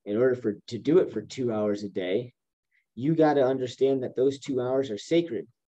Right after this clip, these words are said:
Meaning when you're cold calling, you can't grab a database member and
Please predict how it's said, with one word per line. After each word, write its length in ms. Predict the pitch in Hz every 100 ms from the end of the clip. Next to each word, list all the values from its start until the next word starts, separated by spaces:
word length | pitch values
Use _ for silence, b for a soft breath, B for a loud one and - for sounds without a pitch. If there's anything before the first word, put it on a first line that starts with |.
| _
Meaning 440 | - 139 135 123 104
when 120 | 117
you're 200 | 123 147
cold 340 | - 175 202
calling, 480 | 202 127 110 113 123 - _ _ _ -
you 100 | 120
can't 680 | - 170 170 120 110 - -
grab 460 | 147 143 147 175 180
a 60 |
database 680 | 156 151 147 143 131 120 -
member 420 | 110 101 101 117 - _ _ _ _ _ _ _ _ _
and 420 | 135 131 131 127